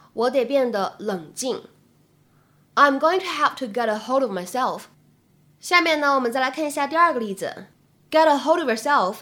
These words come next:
and tell me what happened。”冷静下来，告诉我发生了什么事儿。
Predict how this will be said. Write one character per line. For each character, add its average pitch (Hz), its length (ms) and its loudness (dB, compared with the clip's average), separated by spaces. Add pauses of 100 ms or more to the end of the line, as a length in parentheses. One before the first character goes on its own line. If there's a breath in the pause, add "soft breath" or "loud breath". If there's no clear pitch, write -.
and 196 180 -6
tell 254 200 -2
me 294 140 -4
what 214 180 -4
happened。” 208 440 -10 (1040 soft breath)
冷 196 280 -2
静 302 200 -6
下 285 180 -2
来， 180 340 -6
告 277 160 -2
诉 269 160 -4
我 180 120 -2
发 247 220 -6
生 285 160 -6
了 269 80 -2
什 208 160 -8
么 165 80 -14
事 233 120 -8
儿。 196 260 -8